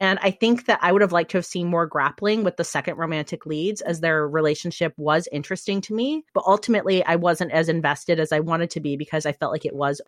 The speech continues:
underwritten. So I wish that they had, like, bulked it up more, like, on Run On, where, you know, we had such a compelling, you know, secondary romance. And I thought that they had the potential to be interesting, especially the second female lead,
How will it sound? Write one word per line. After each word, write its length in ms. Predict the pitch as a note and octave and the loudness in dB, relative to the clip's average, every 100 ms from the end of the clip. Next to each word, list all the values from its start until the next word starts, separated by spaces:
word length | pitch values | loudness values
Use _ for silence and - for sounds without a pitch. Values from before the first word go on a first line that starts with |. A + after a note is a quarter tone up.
| - | 0
underwritten. 640 | G3+ G3+ E3 C#3 - A#2+ - | 4 4 4 2 -6 -12 0
So 140 | G#3 F3+ | 2 4
I 100 | F#3+ | 4
wish 300 | F3+ A3 - | 6 4 4
that 120 | A3+ | 0
they 100 | G#3+ | 2
had, 160 | F3+ E3+ | 0 -2
like, 140 | D#3 _ | -4 _
bulked 320 | E3+ F#3+ - | 0 0 -2
it 80 | F3+ | -2
up 160 | D3+ D#3+ | -2 -2
more, 240 | F3+ F3+ | 0 0
like, 200 | F3 D#3+ | 0 -2
on 200 | D3+ D3+ | -4 -4
Run 200 | D3 D3 | -4 -2
On, 340 | E3 A3 D#4 D#4+ _ | 0 0 0 -4 _
where, 240 | F#3+ F#3 F3+ | 2 4 4
you 160 | F3+ | 2
know, 80 | F3+ | 0
we 100 | E3 | 0
had 160 | D#3+ D#3 | 0 -2
such 200 | E3 - | -6 -6
a 40 | |
compelling, 720 | E3 D#3+ D#3 D3 D#3 D#3+ D#3+ | -6 -4 -4 -2 -2 -4 -8
you 140 | - E3 | -6 -4
know, 320 | D3 C3+ D3 | -2 -2 -4
secondary 840 | D3+ E3 C#3+ D#3+ C#3 D#3 D#3 D3+ | -4 -4 -4 -4 -4 -2 -2 -2
romance. 600 | C#3+ D3 D#3+ G#3 B3+ - - | 0 -2 0 0 -2 -4 -6
And 120 | F3 | -4
I 60 | |
thought 280 | F3 F3+ F3+ | 0 2 2
that 120 | G3 F#3 | 2 0
they 80 | |
had 160 | E3 F3 | 0 0
the 80 | D#3 | -4
potential 460 | D#3 - C4+ - | -4 -2 0 2
to 80 | A#3 | 2
be 120 | F#3+ | 2
interesting, 520 | D3+ E3 E3 - D#3 D#3 | -2 -6 -8 -4 -4 -4
especially 540 | D#3+ - G3+ - D#4 | -4 -2 -2 0 0
the 140 | F#3 D#3 | 2 0
second 400 | - E3 F3 - | -2 -2 -4 -4
female 360 | F#3+ E3 D3+ D3+ | -4 -2 -2 0
lead, 400 | A#3+ A3+ F3+ | 0 0 -2